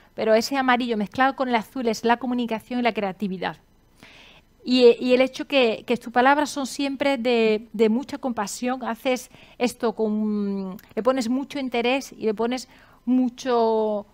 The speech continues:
mucho, mm, mucha empatía y mucho amor de tu parte en todas, en todas tus palabras que son positivas y son calurosas hacia, y de afecto hacia, hacia las personas, solamente por mí o por, por el público nos-, que nos escucha.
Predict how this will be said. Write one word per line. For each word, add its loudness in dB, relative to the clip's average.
mucho, 0
mm, 0
mucha -2
empatía 0
y 2
mucho 0
amor 4
de -2
tu -6
parte -2
en 0
todas, 0
en -12
todas 0
tus -8
palabras 6
que -8
son -6
positivas 0
y -8
son -6
calurosas -4
hacia, 0
y -16
de -4
afecto -6
hacia, -2
hacia -6
las -2
personas, -10
solamente -6
por -12
mí -6
o -8
por, -10
por -10
el -14
público -6
nos-, -8
que -14
nos -10
escucha. -6